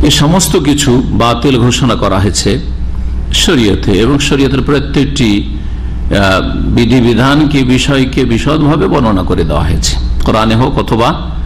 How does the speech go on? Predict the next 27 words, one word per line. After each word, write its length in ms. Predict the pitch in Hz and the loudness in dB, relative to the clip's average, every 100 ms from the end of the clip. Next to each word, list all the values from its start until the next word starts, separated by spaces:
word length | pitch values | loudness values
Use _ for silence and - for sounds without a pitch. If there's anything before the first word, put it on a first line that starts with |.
| - - - | -4 -4 -2
সুন্নায় 420 | - 190 156 139 | -2 0 2 2
হোক, 180 | 123 117 | 2 0
সেগুলোকে 440 | - 175 170 180 | -2 0 2 0
সুন্দরভাবে 680 | 147 165 143 160 160 139 139 147 | 0 0 2 2 2 0 0 0
পেশ 180 | 120 - | 0 0
করা 240 | 123 101 | 0 0
হয়েছে 360 | 101 90 - - - - - - - - - - - - - - | 2 0 0 -2 -2 -4 -4 -2 -2 -2 -2 -2 -2 0 0 2
এই 340 | 135 135 139 | 2 2 2
ফারায়েজের 680 | - - 123 131 135 135 131 | 0 0 2 2 2 2 2
কিতাবগুলিতে। 840 | 123 120 127 123 120 120 - - 143 | 2 0 2 0 0 0 0 0 -2
ফারায়েজের 580 | - 92 87 85 90 | 0 0 0 0 0
ক্ষেত্রে 460 | 87 - 90 80 80 - - - - - - - | 0 -2 0 0 -2 -2 -2 -2 -2 -2 0 2
ফারায়েজ 340 | - 160 190 | 2 2 2
সম্পর্কে 400 | 185 185 180 175 | 2 2 0 0
আজকে 300 | 165 147 156 | 0 0 0
দুটি 340 | 143 147 170 175 | 2 2 2 2
বিষয়ে 500 | 147 139 135 117 - | 2 2 2 0 0
আলোচনা 440 | 117 110 123 110 | 0 0 0 0
করব। 440 | 95 - 90 - - - | 0 0 0 0 -2 -2
আজকে 320 | - 113 - | -2 0 0
ভূমিকা, 500 | 107 123 117 82 87 - - - - - | 2 2 2 0 -2 -2 -4 -4 -2 0
এই 120 | 120 123 | 0 0
কথাগুলি 400 | 107 110 104 110 | 0 0 2 2
যেগুলি 260 | 107 110 | 2 2
হলো 220 | 107 107 | 2 2
প্রাথমিক 540 | 104 113 92 117 98 98 | 2 0 0 0 0 0
কথা 260 | 92 - | 0 -2